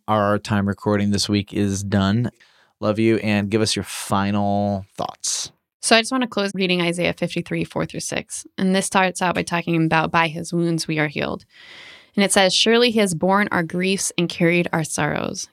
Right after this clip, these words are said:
Speaker 2: Yet we esteemed him stricken, smitten by God, and afflicted. But he was wounded for our transgressions. He was crushed for our iniquities, and upon him was the chastisement that brought us peace.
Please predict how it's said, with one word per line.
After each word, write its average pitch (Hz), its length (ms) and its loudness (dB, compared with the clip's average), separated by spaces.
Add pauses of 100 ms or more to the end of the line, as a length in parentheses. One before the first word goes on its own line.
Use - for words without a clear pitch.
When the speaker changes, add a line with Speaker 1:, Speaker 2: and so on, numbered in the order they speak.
Speaker 2:
Yet 185 240 2
we 180 120 2
esteemed 185 520 0
him 185 220 0
stricken, 156 600 -4
smitten 185 400 0
by 190 140 4
God, 170 320 2
and 170 100 0
afflicted. 165 540 -4 (680)
But 185 100 4
he 240 400 4
was 233 180 4
wounded 165 300 4
for - 240 -4
our 170 180 4
transgressions. - 880 -8 (120)
He 202 180 -2
was 180 160 0
crushed - 360 -4
for - 100 0
our 180 160 0
iniquities, 185 680 0 (480)
and 185 100 4
upon 190 380 2
him 196 180 2
was 185 140 2
the 175 80 -4
chastisement 175 720 0
that 165 140 0
brought - 240 0
us 170 140 -2
peace. - 480 -6